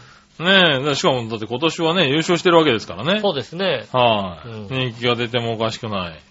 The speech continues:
Speaker 1: 人気はありますよね。
Speaker 2: はい。ねえ。まあいいや。ねえ、まあ、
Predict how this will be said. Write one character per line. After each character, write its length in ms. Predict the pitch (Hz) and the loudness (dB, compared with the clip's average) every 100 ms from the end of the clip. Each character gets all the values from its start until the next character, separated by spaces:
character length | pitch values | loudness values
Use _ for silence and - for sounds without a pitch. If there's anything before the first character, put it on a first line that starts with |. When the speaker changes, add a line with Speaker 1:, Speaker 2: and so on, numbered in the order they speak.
| _ | _
Speaker 1:
人 160 | 127 139 | -14 -10
気 100 | 147 | -2
は 100 | 131 | 0
あ 20 | |
り 80 | 127 | 0
ま 100 | 110 | -4
す 120 | - | -8
よ 80 | 101 | -12
ね。 260 | 131 139 95 | -6 -6 -4
Speaker 2:
は 480 | 113 107 95 90 - - _ _ - _ _ 104 | -4 -2 -4 -8 -14 -20 _ _ -20 _ _ -14
い。 40 | |
ね 520 | 107 127 123 110 92 78 - _ _ - - _ | -6 -2 0 0 -4 -12 -20 _ _ -20 -20 _
え。 20 | 123 | -4
ま 120 | 117 | -2
あ 60 | |
い 100 | 110 | -2
い 20 | 101 | -8
や。 260 | 85 76 - _ _ _ _ _ _ | -10 -14 -18 _ _ _ _ _ _
ね 200 | 120 123 | -6 -2
え、 20 | |
ま 300 | 127 123 | 2 2
あ、 40 | 120 | 2